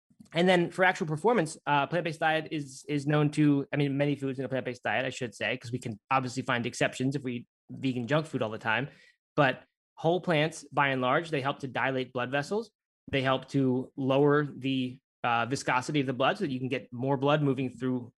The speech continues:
wider blood vessels, uh, means you can deliver more oxygen to your muscles. And that's gonna lead to not just, like,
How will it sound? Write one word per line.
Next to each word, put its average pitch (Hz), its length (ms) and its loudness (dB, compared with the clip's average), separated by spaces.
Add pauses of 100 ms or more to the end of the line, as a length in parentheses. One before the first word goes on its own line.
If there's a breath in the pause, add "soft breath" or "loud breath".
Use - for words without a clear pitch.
wider 135 580 -2 (160)
blood 139 220 0
vessels, 196 380 -4 (320 soft breath)
uh, 127 200 4
means 120 260 -2
you 127 60 -6
can 127 100 -6
deliver 131 260 0
more 131 140 2
oxygen 135 340 -2
to 143 100 -4
your 135 80 0
muscles. 156 300 2
And 135 100 2
that's 156 140 0
gonna 147 140 0
lead 147 180 0
to 147 80 0
not 147 160 2
just, 151 200 -6
like, 147 220 0